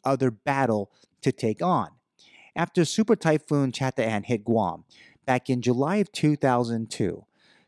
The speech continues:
community leaders then rallied. Fifty-nine point nine million dollars in damage.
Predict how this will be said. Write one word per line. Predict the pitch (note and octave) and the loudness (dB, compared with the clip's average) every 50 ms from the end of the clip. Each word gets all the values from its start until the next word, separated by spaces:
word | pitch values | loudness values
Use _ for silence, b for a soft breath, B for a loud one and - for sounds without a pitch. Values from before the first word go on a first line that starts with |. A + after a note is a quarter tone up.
| b - | b -2
community | - E3+ E3 E3 F#3 A3+ A#3 A3 E3+ C3+ B2+ B2+ - - - | 0 2 2 4 4 4 4 4 4 2 2 0 -2 -6 -4
leaders | B2 A#2 A#2+ A2+ G#2+ A2 A2+ G#2+ - | 0 2 2 2 2 2 0 -2 -2
then | - C#3 E3 F3+ D3+ B2+ B2 A#2+ - _ _ _ _ _ - | 0 2 2 2 2 0 -2 -6 -8 _ _ _ _ _ -4
rallied. | A#2 B2 D#3 F3+ F#3+ E3 D3+ A#2 F2+ D#2 - _ _ _ _ b b b b b b _ | -2 0 0 2 2 2 0 0 -2 -4 -8 _ _ _ _ b b b b b b _
Fifty-nine | G#3+ A3+ - - - A3 G#3 F3 D#3+ D#3 D3 C#3+ C#3+ C#3+ D3 D3 | -2 -2 0 0 0 0 2 2 0 0 2 2 0 0 -2 -4
point | - - - C#3+ C#3 - - | -4 -4 -2 -2 -2 -2 -4
nine | B2+ B2 B2 B2 B2 B2 B2 A2+ A2+ A#2+ | -4 -2 0 0 0 0 -2 -2 -2 0
million | C3+ D#3 F3+ F3 D#3+ D#3 D3+ C3 | 0 0 0 0 -2 -2 -2 0
dollars | B2+ B2 A#2+ A#2+ B2 B2 A#2 - | 2 2 2 2 2 0 0 -2
in | A#2+ A#2 A2 | -6 -4 -2
damage. | A2+ G#2+ G2+ F#2+ E2 D2+ - - - b | -2 -2 -2 -4 -6 -12 -14 -16 -18 b